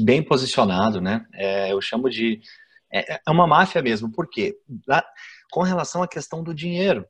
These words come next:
né, gente? Então, vamos pensar: se a, a indústria química, é, investiu em universidades, a nossa ciência, que é gerada dentro da universidade, os estudos foram, é, eles foram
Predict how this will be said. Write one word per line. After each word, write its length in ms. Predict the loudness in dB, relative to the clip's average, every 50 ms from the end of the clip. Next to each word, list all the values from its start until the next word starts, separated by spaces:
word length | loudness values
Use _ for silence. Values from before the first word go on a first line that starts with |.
| _ _
né, 200 | -6 -6 -4 -4
gente? 260 | -4 -4 -4 -6 -8
Então, 160 | -8 -6 -6
vamos 160 | -4 -4 -4
pensar: 340 | -4 -4 -2 0 0 0 0
se 460 | -2 -4 -8 -6 -4 -2 -2 -4 -6 -8 -6
a, 340 | -4 -2 -2 0 0 -2 -4 -6 -12 _ _ -20 -20 -20 -20 _ _ _ _
a 120 | -4 -2 -2
indústria 680 | -4 -4 -2 0 2 2 2 0 2 2 2 2 2 0 -4 -10 _ _ _ _ _
química, 600 | -8 -4 -2 0 0 0 -2 -4 -6 -8 -8 -10 -12 _ _ _ _ _ _ _ _ _ -20 _ _ _ 0
é, 420 | 0 2 2 2 0 0 -2 -4 -8 -14 _ _ _ _ _ -10
investiu 500 | -8 -6 -4 -4 -6 -6 -4 -2 -2 0
em 80 | 0 0
universidades, 1120 | 0 0 0 0 0 -2 -2 -4 -4 -2 0 2 2 0 -2 -4 -10 -14 -16 -18 -20 _ _ _ -20 -20 -20 _
a 100 | -6 -4
nossa 300 | 0 0 0 0 0 -2
ciência, 640 | -6 -6 -4 -2 0 0 0 0 -2 -4 -4 -6 -6
que 120 | -4 -4
é 60 | -4
gerada 400 | -2 -2 0 0 2 2 2 0
dentro 200 | 0 0 0 0
da 60 | 0 0
universidade, 640 | 0 -2 -2 -2 -4 -4 -2 0 0 0 0 0
os 140 | -4 -12 -18
estudos 500 | -20 -18 -10 -4 -4 -4 -4 -4 -8 -14
foram, 440 | -2 2 4 6 6 6 4 2 -2 -8 _ -20 -20 -20 _ _ _
é, 640 | -2 0 2 2 2 2 2 2 2 0 -2 -4 -6 _ -20 -20 -20 -20 _ _ _ -4
eles 300 | -4 -2 -2 -4 -6 -4
foram 720 | 2 4 6 6 6 6 4 4 0 -2 -4 -6 -10